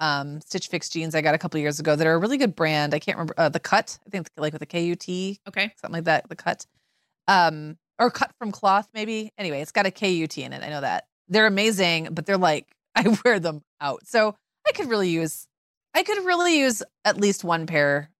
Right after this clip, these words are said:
Speaker 1: of good jeans
Speaker 2: Okay.
Speaker 1: that are very comfy. They don't, I don't need them to have, like, a, you know, soft paneled waist, although I wouldn't, I would not, uh, complain if they did. But yeah, because every now and then I still wanna put on a pair of jeans.
Speaker 2: Yeah.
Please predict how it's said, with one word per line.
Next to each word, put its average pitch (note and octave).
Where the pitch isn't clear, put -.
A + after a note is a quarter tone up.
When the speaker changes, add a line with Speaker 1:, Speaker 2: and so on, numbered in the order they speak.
Speaker 1:
of D#3
good C#3+
jeans E2
Speaker 2:
Okay. F4+
Speaker 1:
that E3
are E3
very F3+
comfy. A3
They B3
don't, G#3+
I F3+
don't G#3
need G3+
them G3
to F3+
have, E3+
like, D#3+
a, C#3+
you F3
know, C3+
soft -
paneled E3
waist, D#3+
although D#3+
I D3
wouldn't, F#3+
I G3+
would A#3+
not, A3
uh, E3+
complain G3
if E3+
they D#3+
did. F#3+
But G#3+
yeah, C#4
because F4
every G4+
now D#4+
and D#4
then B3+
I B3
still A3
wanna G#3+
put G3+
on F#3+
a -
pair E3+
of E3+
jeans. C#3+
Speaker 2:
Yeah. A4